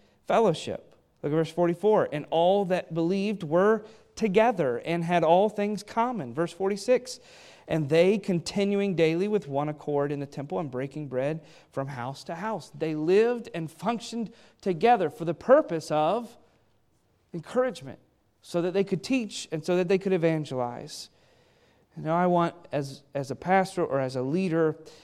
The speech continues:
I want to be able to help and guide and encourage people to evangelize and to learn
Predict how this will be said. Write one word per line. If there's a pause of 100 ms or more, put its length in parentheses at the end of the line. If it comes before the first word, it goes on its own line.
(200)
I
want
to
be
able
to
help (380)
and
guide
and
encourage
people (300)
to
evangelize (120)
and
to
learn